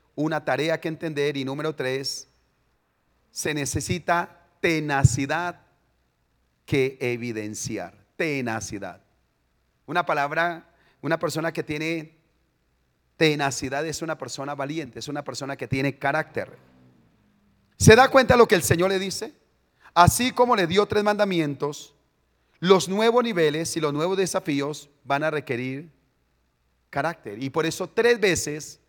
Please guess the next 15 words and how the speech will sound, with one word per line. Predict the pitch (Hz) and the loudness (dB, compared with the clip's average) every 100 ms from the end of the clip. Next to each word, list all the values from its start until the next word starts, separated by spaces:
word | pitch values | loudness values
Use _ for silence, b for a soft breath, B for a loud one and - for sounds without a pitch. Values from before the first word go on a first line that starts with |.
| _ | _
le | 147 | -4
está | 139 151 | -2 -4
diciendo, | 151 - 156 160 160 - _ _ _ _ _ | -4 -6 -4 -4 -4 -8 _ _ _ _ _
"Esfuérzate | - 190 180 - - 302 320 311 - 294 302 285 285 - - _ _ _ _ _ _ _ _ _ _ _ | 2 4 4 0 4 10 12 10 6 6 6 6 4 -4 -20 _ _ _ _ _ _ _ _ _ _ _
y | 117 | -10
sé | - 110 | -8 -6
valiente". | 110 98 92 85 _ _ _ _ _ _ _ _ _ _ _ | -8 -8 -14 -20 _ _ _ _ _ _ _ _ _ _ _
Esto | - 196 269 | -6 -2 0
tiene | 262 247 | 0 0
una | 226 220 | 2 2
resonancia | 208 190 180 160 196 190 156 | 2 0 -2 -2 -2 -4 -6
en | |
el | 139 143 | -6 -4
Nuevo | 151 | -4
Testamento. | 147 - 131 165 147 104 101 | -6 -8 -8 -8 -10 -12 -16